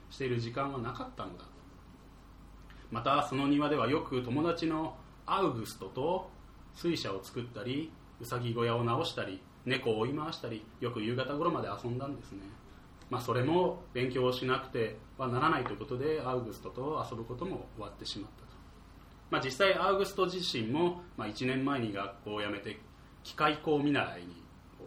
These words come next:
なったのでね、忙しくて、まあ、その後も二回二人は顔を合わせたっきりだったって言ってますね。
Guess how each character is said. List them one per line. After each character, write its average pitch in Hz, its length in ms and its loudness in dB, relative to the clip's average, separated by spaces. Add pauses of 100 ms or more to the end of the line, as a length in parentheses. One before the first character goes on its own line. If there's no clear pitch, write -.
(140)
な 107 100 -10
っ 113 100 -10
た - 60 -14
の - 140 -16
で - 100 -8
ね、 165 140 -4 (320)
忙 120 260 0
し - 100 -2
く - 100 -12
て、 190 320 0 (340)
ま 107 260 -6
あ、 - 680 -18
そ 117 80 -4
の 110 120 2
後 117 140 2
も 95 60 -4 (200)
二 107 100 -4
回 120 280 0 (200)
二 - 200 -6
人 107 100 -2
は - 80 -8
顔 101 200 0
を 101 60 4
合 101 60 2
わ 110 100 0
せ 117 100 -6
た 113 120 -8
っ - 100 -12
き - 80 -14
り 107 100 -2
だ 104 80 -4
っ - 20 -6
た - 60 -14
っ - 40 -18
て - 60 -16 (180)
言 - 80 -20
っ - 80 -20
て - 100 -18
ま - 80 -18
す - 120 -18
ね。 95 80 -14